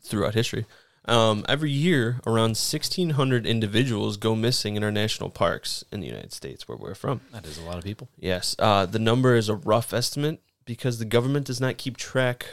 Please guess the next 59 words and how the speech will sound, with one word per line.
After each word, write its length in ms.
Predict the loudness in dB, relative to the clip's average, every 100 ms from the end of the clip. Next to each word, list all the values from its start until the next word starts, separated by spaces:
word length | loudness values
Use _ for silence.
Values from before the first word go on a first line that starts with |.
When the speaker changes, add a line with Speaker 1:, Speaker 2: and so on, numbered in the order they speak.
| -12
Speaker 1:
of 300 | -8 -8 -8 -10
nor 720 | -6 -2 0 2 0 -2 -4 -8 _ _
keeps 280 | -10 -10 -8
a 100 | -6
list 580 | -6 -2 0 0 -2 -4
of 140 | -8 -4
missing 320 | -4 -2 -4
persons 420 | -4 -4 -4 -8
in 60 | -6
our 80 | -6
national 360 | -6 -8 -12
parks. 460 | -8 -10 -10 -16 -18 _ -20
Speaker 2:
I 40 |
feel 140 | -8 -6
like 100 | -4
we're 80 |
doing 160 | -6 -6
a 40 |
public 300 | -6 -6 -6 -6
service 300 | -8 -8 -10
announcement 340 | -10 -12 -16
right 120 | -16
now. 140 | -14 -14
Speaker 1:
We've, 420 | -10 -10 -10 -14 -18 -12
it 140 | -12 -8
does 180 | -10 -8
feel 160 | -4
like 180 | -2 0
Speaker 2:
Kinda, 120 | -2
Speaker 1:
we 60 | -2
are. 80 | 0
Speaker 2:
right? 80 |
Speaker 1:
Yeah. 140 | 0 -2 -4 -6 -2
<laughs> 0 |
Um, 460 | 2 2 2 -2 -10 -16 -18 -18 -10
this 120 | -4 -2
phenomenon 640 | 4 4 4 0 -2 -4 -10 _ _ _
we 100 | -8
will 100 | -4
explore, 560 | -4 -6 -4 -2 -2 -4 -8 -6
uh, 220 | -6 -6
in 140 | -6 -6
a 60 |
little 200 | -4 -6
bit. 240 | -4 -6 -6 _ -14
We'll, 180 | -14 -12
we'll 120 | -18
kinda 240 | -12 -8 -8
get 160 | -8 -8
into 200 | -8 -4
that 260 | -2 -2
and 100 | -6
talk 220 | -6 -8 -6
about 200 | -6 -6
a 40 |
future 560 | -8 -10 -8 -10 -10 -12
episodes 520 | -16 -12 -12 -12 -14
about 240 | -10 -10
it. 80 | -10